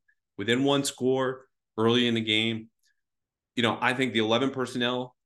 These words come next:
usage probably comes down to about fifty percent, maybe forty-five. And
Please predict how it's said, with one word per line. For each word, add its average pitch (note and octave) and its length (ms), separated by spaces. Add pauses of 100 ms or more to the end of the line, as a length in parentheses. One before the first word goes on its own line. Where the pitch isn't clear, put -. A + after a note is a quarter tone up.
usage A#2+ 360
probably A#2+ 220
comes A2 200
down G#2+ 200
to G#2 40
about F#2+ 220
fifty A#2+ 220
percent, C#3 400 (100)
maybe G#2+ 160
forty-five. G#2 640 (640)
And A2 340